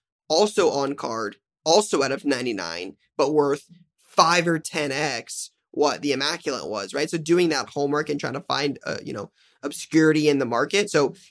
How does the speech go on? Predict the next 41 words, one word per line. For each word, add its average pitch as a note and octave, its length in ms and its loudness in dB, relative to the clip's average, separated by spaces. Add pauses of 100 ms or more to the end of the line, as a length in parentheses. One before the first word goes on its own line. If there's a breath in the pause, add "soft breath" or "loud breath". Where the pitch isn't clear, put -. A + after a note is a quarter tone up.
(140)
if G3+ 220 4
the F3+ 100 4
guy E3 220 6
you D#3+ 200 2
believe D#3+ 300 2
in D3+ 100 2
does C#3 280 -2
well, E3 500 4 (140)
while F3+ 280 6
you F#3 280 0
not, E3 320 0 (120)
may D#3 240 -2
not D#3+ 200 -2
make D3 280 0
as D#3+ 160 0
much, C#3+ 320 -2
you D3+ 100 -10
didn't F3+ 200 -2
have D#3+ 240 2
the C3+ 100 -2
risk C#3+ 440 2
you C3+ 120 -4
did A#2 460 -4 (320 soft breath)
that D3 180 -4
somebody D3 300 4
with C3+ 160 0
the - 60 -6
Chrome C#3 460 0
or C3+ 40 -2
the B2+ 100 -8
Prism C3+ 380 -4
might B2+ 200 -6
have B2+ 120 -12
had. D#3 340 -4
So C#3 280 -4 (500 loud breath)
I E3 60 -4
think G#3 120 0
it's E3+ 140 0
a B2+ 220 0
cheap - 520 -2
but - 280 -4